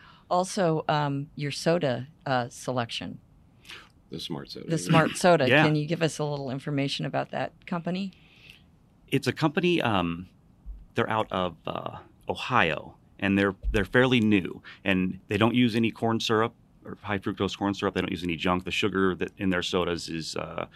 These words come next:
Speaker 3: organic cane sugar. Um, but the most important part is that we run it through this really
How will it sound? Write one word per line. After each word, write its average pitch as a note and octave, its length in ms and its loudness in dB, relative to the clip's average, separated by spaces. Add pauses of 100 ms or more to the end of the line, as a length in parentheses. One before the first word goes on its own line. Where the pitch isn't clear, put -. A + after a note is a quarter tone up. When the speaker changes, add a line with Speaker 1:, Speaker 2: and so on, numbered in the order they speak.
(140)
Speaker 3:
organic F2+ 360 -2
cane F2 220 -4
sugar. E2 440 -2 (300)
Um, E2+ 300 0 (420)
but A2 140 0
the A2 60 0
most C3+ 180 2
important - 340 -2
part G#2 140 6
is F#2+ 80 -2
that G2 80 -2
we G2+ 80 0
run G#2 160 2
it - 100 -4
through G#2+ 160 -4
this F#2 260 -8
really G2 360 -2